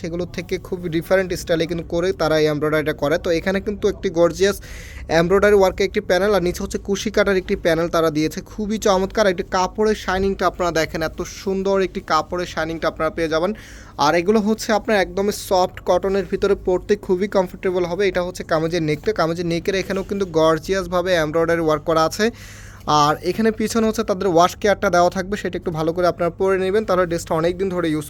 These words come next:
করতে পারবেন। তো সম্পূর্ণ ড্রেসটা আবারও দেখিয়ে দিচ্ছি আপনাদেরকে। এটা হচ্ছে কামিজটা, এখানে তাদের যে ব্র্যান্ড লোগোটা আছে সেটা দেওয়া থাকবে। তো কামিজের ফ্রন্ট ব্যাক একই রকম হবে। আর এটা হচ্ছে সালোয়ারের কাপড়টা, হাতার কাপড়টা দুই পাশ থেকে চলে আসবে। আর যে ওড়নাটা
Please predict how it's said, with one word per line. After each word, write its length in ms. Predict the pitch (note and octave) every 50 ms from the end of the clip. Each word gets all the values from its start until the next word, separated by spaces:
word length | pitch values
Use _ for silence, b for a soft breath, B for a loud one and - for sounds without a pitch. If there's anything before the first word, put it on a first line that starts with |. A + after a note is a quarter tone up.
| - F#3
করতে 200 | F3+ F3+ - F3 D#3
পারবেন। 220 | C#3 C3 B2+ B2+ B2
তো 60 | - D#3 - -
সম্পূর্ণ 300 | F3 F#3 F#3 G#3 G#3 G#3 G3+
ড্রেসটা 220 | F#3+ F#3+ F#3+ - G3+ F3+
আবারও 180 | E3+ F#3 F#3+ F#3+ F#3
দেখিয়ে 200 | F3 - G3 F#3
দিচ্ছি 160 | F#3 F3 - F3
আপনাদেরকে। 320 | - F3+ F3 F3 F3 - F#3+ F3
এটা 100 | F3+ F3
হচ্ছে 160 | E3+ F3 - F3 -
কামিজটা, 360 | D#3+ D3+ D#3 D3+ - - A3 C4+ C#4+ B B B B B B B B B B - D3
এখানে 200 | D3+ - F#3 F#3 F3+ F3+
তাদের 200 | F3+ F3 F#3+ F3 F3
যে 60 | F#3 E3+ D3+
ব্র্যান্ড 240 | D#3+ E3 E3+ F#3 F#3
লোগোটা 260 | F#3 F3+ F#3 F3+ F#3 F3+ F3
আছে 120 | D#3 - G#3 -
সেটা 200 | - G3+ F#3 G3 E3+ E3+
দেওয়া 140 | E3+ F3 E3+ -
থাকবে। 180 | F3+ F#3 G#3 G3+
তো 40 | G#3+ G3+ G3
কামিজের 280 | F#3 G3 G3+ G#3+ A3 G#3+ -
ফ্রন্ট 300 | G#3 G3+ G3 G#3 G#3+ G#3+ G3
ব্যাক 140 | G#3+ G#3+ G#3+ - F#3+ F#3
একই 140 | F#3 - G#3 G3+
রকম 200 | F#3+ - G#3+ G3+ F#3 E3+
হবে। 180 | G3+ F#3+ G#3 A3+ G3
আর 60 | E3 E3
এটা 100 | F3 F#3+ F#3
হচ্ছে 160 | F#3+ - G3 - -
সালোয়ারের 380 | G3 F3 E3+ F3 F3+ F#3+ F#3 -
কাপড়টা, 380 | F#3 F3 F3+ G3 F#3+ - - A3 B3+ B3+ B B B B B B B -
হাতার 240 | D#3+ E3 F3 F#3 F#3+ -
কাপড়টা 300 | F#3+ F3+ - F#3 F3+ F#3+ F3 F3
দুই 100 | F3+ F3
পাশ 120 | F#3+ F3+ F3+ -
থেকে 120 | - F3 F#3 -
চলে 160 | F#3+ F#3 F3+ E3+ E3
আসবে। 160 | D#3 D#3+ F#3+ F#3+
আর 60 | F#3 - E3+
যে 60 | F#3 F3+ - - F3+
ওড়নাটা 360 | F3+ F#3+ G3+ G#3+ A3 A#3+ A3+